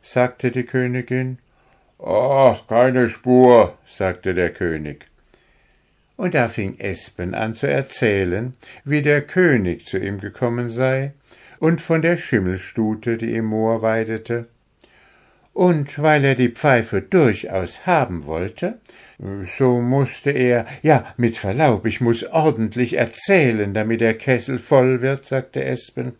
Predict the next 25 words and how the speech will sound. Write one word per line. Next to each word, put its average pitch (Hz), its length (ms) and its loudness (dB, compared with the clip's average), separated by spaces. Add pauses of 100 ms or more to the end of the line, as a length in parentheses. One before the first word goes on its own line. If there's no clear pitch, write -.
(280)
„Halt, 175 640 6
halt, 143 360 6
er 123 160 4
ist 120 180 0
voll, 160 300 6
Bursche“, 151 580 4 (480)
schrie 131 280 2
der 123 180 6
König. 127 520 2 (140)
„Siehst 151 340 2
du 151 120 4
denn 151 160 6
nicht, 160 280 0
dass 156 180 4
er 160 100 2
schon 151 220 2
überläuft?“ 170 1080 2 (840)
Der 80 140 -2
König 131 580 2
und 110 120 -2
die 101 100 -2
Königin 104 760 2
waren 135 300 2
der 107 180 4
Ansicht, 98 580 -4